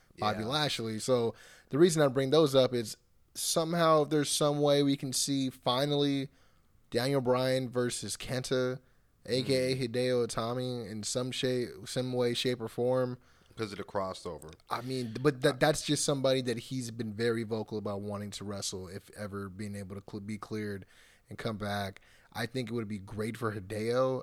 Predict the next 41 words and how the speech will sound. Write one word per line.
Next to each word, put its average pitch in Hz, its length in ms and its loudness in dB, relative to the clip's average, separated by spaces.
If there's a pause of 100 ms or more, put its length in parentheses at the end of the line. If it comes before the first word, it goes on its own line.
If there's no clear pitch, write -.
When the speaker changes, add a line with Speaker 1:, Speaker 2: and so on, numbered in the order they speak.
Speaker 1:
I 123 120 -4
just, 120 260 -4
I 131 60 -4
mean, 131 260 -4
the 117 80 -6
last 135 300 0
thing 139 160 -2
I 117 100 -2
hate, 123 180 -4
I, 123 100 -6 (720)
all 170 180 -4
he's 180 280 -2
been 147 220 0
doing 131 340 0
is 123 160 -4
he's, 127 220 -2
they've 120 260 -4
been 123 80 -6
hanging 147 320 0
his 131 140 -4
hat 123 260 -2
on 120 120 -4
the 107 60 -8
same 127 320 -4
old 123 200 -2
shit 117 380 0
of 98 280 -10 (520)
"Do 107 100 -10
you 120 160 -2
respect 139 500 0
me?" 220 460 4
And 123 140 -4
I'm 147 100 2
like, 127 280 0
"They're 170 180 2
still 226 360 0
doing 160 360 0
this 233 180 2
shit?" 294 400 -4
Like, 139 360 0
Speaker 2:
Mm. 92 320 -16